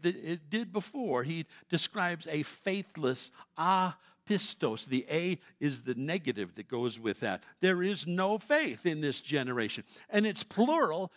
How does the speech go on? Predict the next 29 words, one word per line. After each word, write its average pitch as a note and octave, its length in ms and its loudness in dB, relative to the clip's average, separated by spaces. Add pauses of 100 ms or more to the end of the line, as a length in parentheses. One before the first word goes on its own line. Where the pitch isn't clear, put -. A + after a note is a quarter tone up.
so C4+ 220 0
it - 120 -2
pretty E4 220 4
much B3 260 -2
addresses G#3 580 2
everybody D3 580 2
that's B2 220 -2
there. G#2 360 -2 (560)
Some C#4+ 280 4
of C#4 140 -2
them G3 160 2
had F3 220 2
a E3+ 40 4
little A3+ 320 2
faith. G#3 480 0 (800)
Some A#3 260 2
of G#3 140 2
them F#3 120 0
had F3 260 2
more G#3 300 0
faith. E3 280 -2
Some F#3 220 -4
of B2+ 160 -2
them B2 140 0
had G#2+ 240 0
no G2+ 480 -2
faith. - 480 -12 (1800)
Where's E3+ 220 -8
yours? A3+ 640 -2